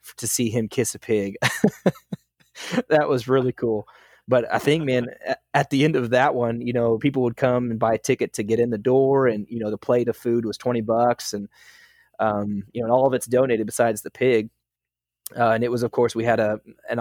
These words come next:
on the location, they had an actual huge cooker, huge one. I, I mean, just a massive one that they built for Pig Fest. You know, there's, there's, like, stuff for kids to do outside, and, um, we had volunteers. Uh, all the students were volunteering, and,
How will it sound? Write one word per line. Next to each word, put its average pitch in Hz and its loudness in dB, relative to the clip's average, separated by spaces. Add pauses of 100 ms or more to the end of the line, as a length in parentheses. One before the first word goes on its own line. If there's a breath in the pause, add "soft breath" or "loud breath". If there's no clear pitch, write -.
(160)
on 131 2
the 123 4
location, 117 2
they 110 0
had 113 2
an 107 -2
actual 113 -2
huge 135 0
cooker, - -2 (320)
huge 143 2
one. 95 -10
I, 113 -2
I 117 0
mean, 110 0
just 113 -2
a 110 0
massive 110 0
one 110 -6
that 110 -8
they 117 2
built 107 -2
for 120 2
Pig 117 0
Fest. - -8 (640 loud breath)
You 107 -4
know, 110 2
there's, 110 -2
there's, 107 -2
like, 104 0
stuff - 0
for 120 -4
kids 127 -2
to 123 -4
do 120 4
outside, 113 2
and, 104 -6
um, 107 -8
we 104 -6
had 107 0 (340 soft breath)
volunteers. 123 0
Uh, - -4
all 143 2
the 135 -2
students 143 0
were 117 -4
volunteering, 123 0
and, 104 -6